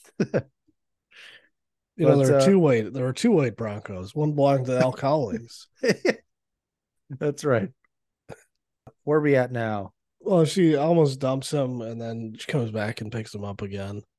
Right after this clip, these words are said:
Speaker 2: She's like, "I don't need you anymore."
Speaker 1: He's like, "You keep on saying, 'I this, I this.' It, it seems like, you know what? You don't even really need me, do you?" And she goes, "You're right." And she <laughs> just throws him out of the car. I love that part, 'cause he's just laying in the street,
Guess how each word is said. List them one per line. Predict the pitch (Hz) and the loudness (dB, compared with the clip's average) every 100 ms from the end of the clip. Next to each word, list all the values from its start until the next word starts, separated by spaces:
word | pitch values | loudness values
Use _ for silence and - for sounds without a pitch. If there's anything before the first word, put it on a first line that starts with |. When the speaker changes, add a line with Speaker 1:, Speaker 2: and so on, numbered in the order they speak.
| _ _ _ _ _ _ | _ _ _ _ _ _
Speaker 2:
She's | - 104 | -18 -12
like, | 101 104 | -10 -8
"I | 120 117 | -6 -4
don't | 120 113 | -4 -2
need | 113 110 | -4 -4
you | 117 117 | -4 -2
anymore." | 117 117 117 113 113 117 - _ _ - | -4 -4 -4 -4 -4 -6 -10 _ _ -8
Speaker 1:
He's | 156 | 0
like, | 175 165 | 2 0
"You | 160 | -2
keep | 285 302 | -2 0
on | 233 | 0
saying, | - 180 | 0 -4
'I | 135 160 160 | -2 -2 -2
this, | 147 170 120 - | -2 -2 -4 -6
I | 135 151 | -4 -2
this.' | 143 160 120 - - _ - | 0 0 -2 -8 -18 _ -6
It, | 147 | -6
it | 165 143 | -4 -2
seems | - 320 403 | 2 2 2
like, | 160 | -2
you | 151 165 | -2 -2
know | 233 311 | 0 0
what? | 359 - | -4 -2
You | 175 | 0
don't | 277 370 | 0 0
even | 175 | 0
really | 165 139 123 | 0 0 0
need | 262 | -2
me, | 240 127 | -2 -2
do | 180 | 0
you?" | 262 127 110 _ _ - | 0 -2 -4 _ _ -10
And | |
she | 131 | -4
goes, | 175 139 | 0 2
"You're | 160 | 2
right." | 139 156 131 | 4 4 4
And | 120 127 | 0 0
she | 160 | 0
<laughs> | |
just | - 175 - - | 2 2 2 -4
throws | 165 165 180 | 2 4 4
him | 180 | 2
out | 180 | 2
of | 175 | 2
the | 147 | -2
car. | 131 175 160 - - _ _ _ _ _ _ _ _ _ _ _ _ _ _ - | -2 -2 -2 -2 -16 _ _ _ _ _ _ _ _ _ _ _ _ _ _ -4
I | 139 | 2
love | 151 175 | 4 4
that | 143 123 | 2 2
part, | 131 117 | -2 -2
'cause | 127 | -6
he's | 131 147 | -4 -2
just | 165 131 | -4 -4
laying | 123 131 147 | -4 -2 -2
in | 135 123 | -4 -6
the | |
street, | 107 - 143 165 | -10 -4 0 0